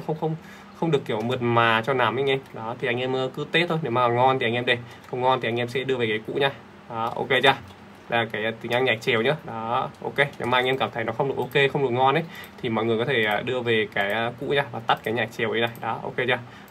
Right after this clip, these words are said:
Và xóa cho em. Xóa cho em hai cái nút, ờ, nhảy này nhá. Đó, ok. Và map cho em cái nút nhảy khác thôi là được đây. Đó, ok. Để mặc định hết nhá. Rồi, xong. Kéo vào nút nhảy rồi. Đó, ok.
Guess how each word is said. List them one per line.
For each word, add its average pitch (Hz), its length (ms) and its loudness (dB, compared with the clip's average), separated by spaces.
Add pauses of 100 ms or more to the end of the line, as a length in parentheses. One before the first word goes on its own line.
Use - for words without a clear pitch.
Và 107 400 -2
xóa 107 360 -2
cho 135 60 -2
em. 127 120 0 (920)
Xóa 113 180 -6
cho 139 60 -2
em 131 120 0
hai 127 140 0
cái 117 100 -2
nút, 120 220 -2
ờ, 117 280 2
nhảy 110 240 2
này 101 100 0
nhá. 123 140 2 (380)
Đó, 117 100 -6 (120)
ok. 139 100 -6 (200)
Và 120 80 -8
map 120 240 0
cho 147 60 0
em 123 80 0
cái 113 80 0
nút 131 140 2
nhảy 139 200 2
khác 127 160 0
thôi 143 100 0
là 123 60 -2
được 110 200 -2
đây. 117 100 2 (880)
Đó, 113 220 -4
ok. 120 280 -6 (180)
Để 117 80 -2
mặc 107 180 -2
định 131 140 -4
hết 147 160 0
nhá. 143 120 2 (460)
Rồi, 120 180 0
xong. 123 260 2 (120)
Kéo 110 120 -2
vào 120 80 2
nút 131 140 -6
nhảy 104 220 0
rồi. 113 140 0 (640)
Đó, 117 220 0
ok. 135 240 -2